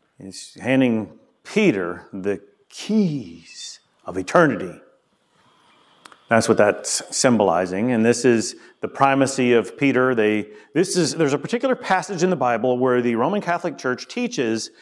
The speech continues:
that Peter became the first pope. And they believe, and we're gonna look at this in a minute, they believe that it's clear in Scripture, and so that's what they teach.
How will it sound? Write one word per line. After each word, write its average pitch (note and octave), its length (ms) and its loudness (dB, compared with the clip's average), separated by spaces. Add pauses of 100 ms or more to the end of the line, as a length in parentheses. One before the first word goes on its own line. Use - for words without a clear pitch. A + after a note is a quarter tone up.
(300)
that C#3+ 500 -2 (840)
Peter G#2 500 -4 (240)
became A2+ 520 -6
the A#2+ 100 -8
first G2+ 440 -6
pope. - 480 -8 (1300)
And A2 100 2
they A2+ 80 8
believe, B2+ 600 6
and B2 100 -2
we're B2 80 2
gonna D#3+ 160 4
look G#3+ 120 0
at - 80 -8
this C3+ 200 0
in C#3+ 80 2
a E3 40 2
minute, E3 300 0 (400)
they B2 300 4
believe D3 540 4
that D3+ 220 2 (360)
it's C3 440 0
clear F3 300 2
in F3+ 140 4
Scripture, C#3+ 360 0
and F#3 120 -2
so B2 80 0
that's A2 160 0
what - 80 -6
they F#3 100 -2
teach. - 500 -6